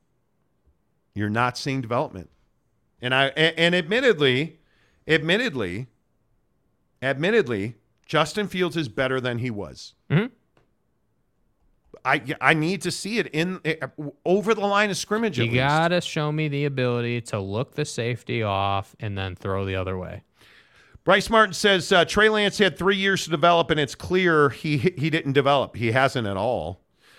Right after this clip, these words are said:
Speaker 1: Uh, Jim Choi, Stroud, uh, needed another year at Ohio State.
Speaker 2: No doubt.
Speaker 1: But what did you ever see at Ohio State outside of the bowl game where you like, "Man, this is my guy, gotta have him"?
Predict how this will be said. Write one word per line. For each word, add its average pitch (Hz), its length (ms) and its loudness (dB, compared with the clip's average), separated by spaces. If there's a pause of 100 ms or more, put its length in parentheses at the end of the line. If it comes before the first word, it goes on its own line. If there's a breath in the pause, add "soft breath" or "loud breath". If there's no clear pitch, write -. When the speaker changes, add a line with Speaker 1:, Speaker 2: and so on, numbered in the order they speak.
(140 soft breath)
Speaker 1:
Uh, 139 200 6
Jim 190 280 0
Choi, 202 320 2
Stroud, 185 680 4 (140)
uh, 156 260 6
needed 170 340 0
another 156 320 2
year 156 240 0
at 151 60 2
Ohio 143 380 4
State. 135 420 -6 (440)
Speaker 2:
No 113 180 2
doubt. 160 360 2
Speaker 1:
But 190 160 2
what 214 160 4
did 294 160 0
you 285 200 0
ever 262 200 2
see 233 280 -6
at 220 80 -6
Ohio 180 340 2
State 185 300 -4
outside 170 480 0
of 165 40 -10
the 160 60 -4
bowl 160 240 -2
game 143 220 -4
where 131 80 -6
you 151 160 -4
like, 131 180 0
"Man, 135 240 0
this 131 180 -4
is 123 120 -6
my 120 120 -4
guy, 117 220 0
gotta 113 240 0
have 113 240 -4
him"? 101 160 -12